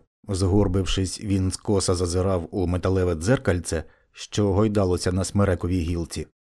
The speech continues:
Біля нього, розклавшись під дубом, вийшов кінь другий червоний,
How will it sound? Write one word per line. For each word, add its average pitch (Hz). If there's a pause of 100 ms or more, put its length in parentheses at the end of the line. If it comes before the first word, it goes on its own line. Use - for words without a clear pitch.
(120)
Біля 87
нього, 117 (220)
розклавшись 120
під 82
дубом, 139 (340)
вийшов 139
кінь 95
другий 90
червоний, 147